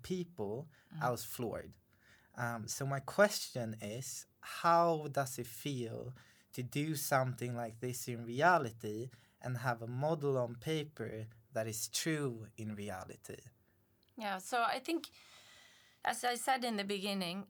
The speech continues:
Speaker 2: uh, my, uh, kind of, my driver for the
Speaker 1: Mm.
Speaker 2: research I do is that I really want to make some type of impact,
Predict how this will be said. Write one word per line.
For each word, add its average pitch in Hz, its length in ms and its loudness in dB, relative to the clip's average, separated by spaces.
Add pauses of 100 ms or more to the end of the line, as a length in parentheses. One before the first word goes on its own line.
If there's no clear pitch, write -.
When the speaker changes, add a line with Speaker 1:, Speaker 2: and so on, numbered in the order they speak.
(180)
Speaker 2:
uh, 190 400 0
my, 240 520 2 (440)
uh, 180 360 0
kind 185 160 -2
of, 160 200 -2 (580)
my 226 220 0
driver 196 640 2
for 180 200 -2
the 165 120 -2
Speaker 1:
Mm. 160 60 -4
Speaker 2:
research 165 420 -2
I 165 100 -6
do 175 340 -6 (480)
is 180 480 -6 (160)
that 180 220 2
I 165 460 -2 (120)
really 208 320 -2
want 190 320 -2
to 185 100 -10
make 165 580 -6 (500)
some 196 340 -4
type 190 320 -4
of 170 120 -6
impact, 160 800 -6